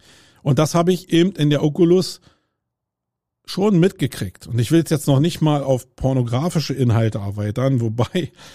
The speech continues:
das schon irgendwie schon relevant ist. Wer das mal benutzt hat, der wird schon gesehen haben oder gemerkt haben, dass das schon,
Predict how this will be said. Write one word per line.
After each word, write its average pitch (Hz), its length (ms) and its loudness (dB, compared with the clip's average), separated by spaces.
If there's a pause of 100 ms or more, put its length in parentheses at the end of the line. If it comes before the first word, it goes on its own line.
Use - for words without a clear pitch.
(300)
das - 180 -8
schon 147 420 0
irgendwie 139 640 2 (360)
schon 151 260 0
relevant 165 460 2
ist. 120 200 -4
Wer 120 140 0
das 120 160 -2
mal 123 460 0 (800)
benutzt 135 540 2
hat, 202 300 -2
der 147 120 2
wird 147 160 0
schon 160 160 0
gesehen 143 420 2
haben 151 320 0 (100)
oder 120 220 -2
gemerkt 110 520 -2
haben, 165 280 0
dass 147 180 -4
das 147 160 -2
schon, 196 540 -2